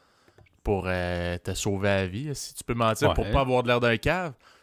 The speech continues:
Speaker 1: tu peux
Speaker 2: Ouais.
Speaker 1: mentir pour pas, euh, perdre la face ou, tu sais, comme, euh, pas, euh, euh, pour pas que les gens aient une opinion de toi qui est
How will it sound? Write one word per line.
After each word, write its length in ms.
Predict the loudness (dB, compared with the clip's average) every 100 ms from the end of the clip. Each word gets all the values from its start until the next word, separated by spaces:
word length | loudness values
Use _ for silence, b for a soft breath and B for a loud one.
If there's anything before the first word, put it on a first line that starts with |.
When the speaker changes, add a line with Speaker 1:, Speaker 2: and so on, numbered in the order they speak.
| b
Speaker 1:
tu 120 | -4
peux 100 | -2
Speaker 2:
Ouais. 40 | 2
Speaker 1:
mentir 600 | 2 2 2 2 0 0
pour 300 | 0 0 0
pas, 380 | 2 4 2 2
euh, 200 | 0 0
perdre 320 | -2 -6 -2
la 140 | -4 -4
face 380 | 0 0 0
ou, 80 | -8
tu 60 | -4
sais, 140 | -4
comme, 320 | 2 2 2
euh, 240 | 0 0 -2
pas, 160 | 0
euh, 520 | 2 4 4 4 2 -2 b b b b b -12
euh, 280 | -10 -10 -14 -18 _ _ _ _
pour 120 | -6 0
pas 120 | 2
que 100 | 4
les 320 | 2 4 2
gens 220 | 4 4 4
aient 140 | 2
une 120 | 2
opinion 420 | 0 -2 -2 -2 -2
de 40 |
toi 460 | -4 0 0 0 -2
qui 360 | -4 -8 -6
est 80 | -8